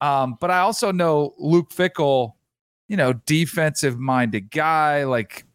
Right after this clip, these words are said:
that's probably one of those ones where what takes priority in this, and it's just natural. It happens all over the place. When you see a coach that's defensive mind, sometimes that ends up coming out on top. It's a priority.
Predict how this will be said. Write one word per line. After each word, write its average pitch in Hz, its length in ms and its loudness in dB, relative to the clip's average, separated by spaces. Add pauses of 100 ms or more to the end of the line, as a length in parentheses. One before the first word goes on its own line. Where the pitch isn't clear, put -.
(340)
that's 165 280 0
probably 175 640 0
one 160 180 0
of 151 60 -4
those 151 240 2
ones 147 400 0
where 127 200 2
what 135 320 0
takes 131 300 -2
priority 107 720 0
in 127 160 0
this, 117 180 0
and 143 160 -2
it's 147 140 -2
just 170 220 -2
natural. 127 580 -4
It 104 60 -10
happens 120 420 -6
all 113 180 0
over 110 200 0
the 101 100 -4
place. 95 480 -2 (380)
When 113 140 -2
you 120 60 0
see 147 220 0
a 139 60 -2
coach 131 320 -2
that's - 180 -4
defensive 120 580 -2
mind, 113 420 0
sometimes 117 460 -4
that 113 220 0
ends 117 200 0
up 110 160 0
coming 120 200 -2
out 110 140 0
on 101 140 -2
top. 123 320 -4
It's - 120 -14
a 98 40 -18
priority. 120 600 0